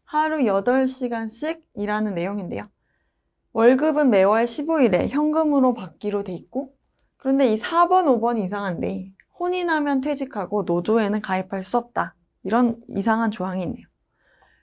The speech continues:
그래서 여기에 대해서 분석을 해보면요. 기역의 근로시간은 휴게시간을 포함한다. 여기서 여덟 시간 근로한다는 거는 이 여덟, 하루에 여덟 시간 일하는 시간이 있다는 거고, 지금 이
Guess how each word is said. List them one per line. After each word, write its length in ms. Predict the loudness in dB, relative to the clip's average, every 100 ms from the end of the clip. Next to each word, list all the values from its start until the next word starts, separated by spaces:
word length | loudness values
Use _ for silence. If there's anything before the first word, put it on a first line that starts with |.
| _
그래서 240 | -4 2 4
여기에 320 | 4 2 2
대해서 360 | 2 0 -2 -4
분석을 440 | -6 -2 -2 0
해보면요. 460 | 0 0 -2 -6 -12 _ _ _ _ _ _ _ _
기역의 380 | 2 4 4 2
근로시간은 800 | 2 2 0 -2 0 2 2 0
휴게시간을 720 | -2 -6 -6 -4 0 0 -2
포함한다. 640 | -2 -2 -2 -4 -6 -8 _ _ _ _ _
여기서 420 | 6 6 6 6 8
여덟 320 | 8 6 4
시간 300 | 4 2 2
근로한다는 720 | 0 2 4 4 2 2 2
거는 420 | 0 -2 -2 -4 -10 _
이 160 | 0 4
여덟, 260 | 6 6 6
하루에 320 | 6 6 6
여덟 260 | 6 6
시간 440 | 4 2 2 2 0
일하는 420 | 2 4 6 6
시간이 380 | 4 2 2 0
있다는 340 | 0 0 0
거고, 420 | -2 -2 -4 -6 _ _ _ -20 _ -4
지금 420 | 2 4 4 2
이 180 | -2 -2